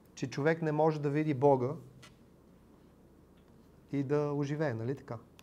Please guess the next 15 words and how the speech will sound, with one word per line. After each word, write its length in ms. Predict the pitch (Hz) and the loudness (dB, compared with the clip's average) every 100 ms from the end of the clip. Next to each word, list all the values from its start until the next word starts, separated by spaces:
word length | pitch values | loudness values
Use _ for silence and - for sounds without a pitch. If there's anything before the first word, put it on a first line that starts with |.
| - - - - - - | -20 -20 -20 -20 -18 -6
Обаче, 460 | 123 143 160 151 120 - - - - - - - | 2 4 4 0 -10 -16 -20 -20 -20 -20 -20 -12
това 220 | 123 139 | 2 2
значи 360 | 151 147 151 175 | 4 2 0 0
ли, 120 | 175 | -2
че 160 | 170 131 | 0 2
Бог 200 | 151 156 | 2 2
не 100 | 147 | 2
може 260 | 151 151 | 2 2
да 60 | 147 | 2
бъде 240 | 139 151 | 2 2
видян? 380 | 139 139 143 113 - - - - - - - | 0 0 -2 -4 -12 -20 -20 -20 -20 -12 -4
Или 160 | 120 | -4
че 120 | 117 | -4
само 320 | 120 143 151 139 | -2 0 2 0
значи, 440 | 131 151 165 160 | 2 2 2 -4